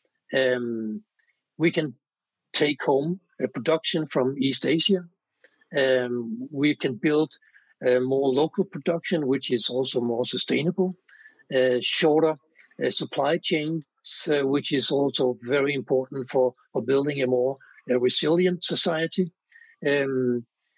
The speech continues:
so, I mean, everything calls for, for us to invest heavily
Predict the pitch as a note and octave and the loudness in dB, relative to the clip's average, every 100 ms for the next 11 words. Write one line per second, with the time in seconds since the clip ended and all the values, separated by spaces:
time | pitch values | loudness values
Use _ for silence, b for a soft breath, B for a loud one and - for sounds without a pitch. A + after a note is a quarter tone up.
0 | _ - E3 D#3 D#3 - _ _ - E3 | _ 2 4 4 0 -8 _ _ -4 0
1 | D#3 F#3 _ _ _ _ - G3 F#3+ G#3 | 0 -4 _ _ _ _ 0 0 2 2
2 | F#3+ - D#3 D#3 D#3+ E3+ - _ _ - | 2 2 0 0 -2 -4 -8 _ _ -2
3 | - D3 C#3 C#3+ - D3+ B2+ A#2+ _ - | 2 2 2 0 -2 2 2 0 _ -4
4 | D3 C3 C3 B2+ - - _ _ - D3 | 0 2 0 -2 -6 -10 _ _ -2 0
5 | C3+ A#2+ C#3 - - _ _ _ _ - | 0 0 -2 -2 -10 _ _ _ _ -6
6 | - D3 C3 A#2 | -2 0 0 -2